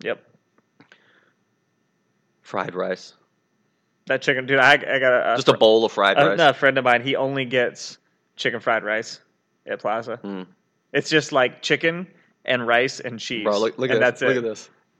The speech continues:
Speaker 2: They got, you can just get fried rice with cheese sauce.
Speaker 1: Yeah, that's what he gets.
Speaker 2: L-, just s-, rice with cheese on it.
Speaker 1: Yep.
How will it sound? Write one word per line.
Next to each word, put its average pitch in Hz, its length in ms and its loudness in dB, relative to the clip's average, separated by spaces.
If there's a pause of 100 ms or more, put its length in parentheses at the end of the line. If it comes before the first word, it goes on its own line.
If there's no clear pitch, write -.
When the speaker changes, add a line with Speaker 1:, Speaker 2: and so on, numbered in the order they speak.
Speaker 2:
They 147 160 4
got, 143 340 4 (1200)
you 131 120 -4
can 156 80 0
just 160 160 0
get 135 120 4
fried 120 280 4
rice 113 240 2
with 104 120 -12
cheese 113 240 -8
sauce. - 360 -10 (440)
Speaker 1:
Yeah, 127 120 -2
that's 135 160 2
what 151 80 0
he 131 60 -2
gets. 135 280 -4 (420)
Speaker 2:
L-, 135 140 -8 (260)
just - 440 -6
s-, 117 60 -20 (100)
rice 113 400 0
with 113 120 -10
cheese 113 260 -8
on 90 140 -8
it. - 80 -14 (600)
Speaker 1:
Yep. 175 140 -2